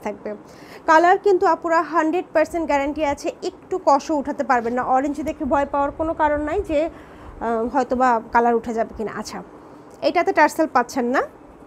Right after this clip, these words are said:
এটার কালারটা খুবই সুন্দর, এটা একদম ডিপ অরেঞ্জ একটা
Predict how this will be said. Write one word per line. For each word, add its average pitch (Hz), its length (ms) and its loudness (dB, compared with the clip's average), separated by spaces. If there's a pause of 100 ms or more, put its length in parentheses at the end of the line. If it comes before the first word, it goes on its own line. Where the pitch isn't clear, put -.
(560)
এটার 269 180 -6
কালারটা 277 380 2
খুবই 294 380 -2
সুন্দর, 277 260 -4
এটা 226 140 -4
একদম 262 200 -4 (560)
ডিপ 349 380 4
অরেঞ্জ 285 460 6
একটা 285 220 0